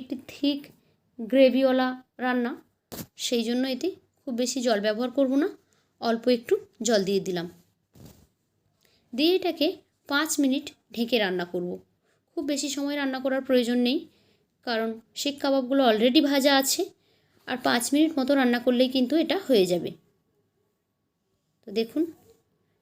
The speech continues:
রান্নাটা আমার মোটামুটি কমপ্লিট হয়ে এসেছে। পাঁচ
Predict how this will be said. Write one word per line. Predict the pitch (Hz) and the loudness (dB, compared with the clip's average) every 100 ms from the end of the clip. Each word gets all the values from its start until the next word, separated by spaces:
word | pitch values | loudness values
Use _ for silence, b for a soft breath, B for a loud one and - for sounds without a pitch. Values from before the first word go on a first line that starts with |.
| - | -6
রান্নাটা | 220 226 226 226 | -2 -2 -2 -2
আমার | 226 220 220 | -2 -2 -4
মোটামুটি | 233 302 285 311 | -2 0 0 0
কমপ্লিট | 294 285 302 277 | 0 2 2 4
হয়ে | 294 | 2
এসেছে। | 285 285 302 302 302 - | 2 0 2 0 -2 -6
পাঁচ | 254 | -6